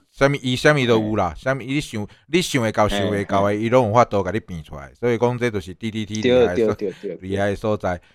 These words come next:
Speaker 1: 啊，你看较济摔跤，
Speaker 2: 嘿。
Speaker 1: 啊，你所，所有看较济摔跤，你上，有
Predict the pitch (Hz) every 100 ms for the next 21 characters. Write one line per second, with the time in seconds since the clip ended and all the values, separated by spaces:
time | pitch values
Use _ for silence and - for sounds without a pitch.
0 | _ _ _ 165 180 - 208 196 - 226
1 | 175 180 151 107 - 151 143 110 - _
2 | _ _ 135 139 143 - 160 147 147 -
3 | _ _ _ - 156 143 123 151 131 123
4 | 95 123 117 104 120 120 - 90 87 _
5 | _ _ -